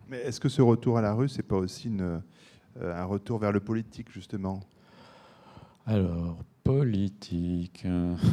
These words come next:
Speaker 2: <laughs> oui, mais
Speaker 1: Mettre l'art dans l'espace public, c'est un geste politique.
Speaker 2: Oui, mais je pense que ce qui fait la beauté de, d'expériences, euh,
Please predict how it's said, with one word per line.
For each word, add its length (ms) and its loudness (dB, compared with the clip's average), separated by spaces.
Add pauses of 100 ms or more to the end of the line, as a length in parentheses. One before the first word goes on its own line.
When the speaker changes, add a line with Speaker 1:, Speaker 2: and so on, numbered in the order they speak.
(880)
Speaker 2:
<laughs> 1500 -20
oui, 300 6
mais 520 6
Speaker 1:
Mettre 260 6
l'art 200 4
dans 100 2
l'espace 360 -2
public, 360 -8
c'est 120 -6
un 120 -2
geste 180 -6
politique. 520 -8 (1400)
Speaker 2:
Oui, 300 8
mais 140 8
je 80 8
pense 320 6
que 760 6
ce 140 -4
qui 180 -4
fait 180 2
la 120 6
beauté 500 6
de, 460 4
d'expériences, 880 0
euh, 240 -2